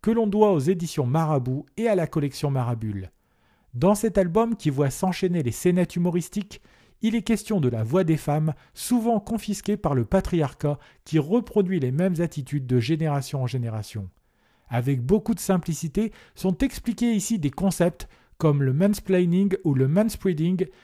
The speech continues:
et le tout est fortement intéressant en plus d'être décalé.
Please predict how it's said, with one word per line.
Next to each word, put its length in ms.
et 120
le 140
tout 220
est 80
fortement 540
intéressant 720
en 120
plus 240
d'être 300
décalé. 560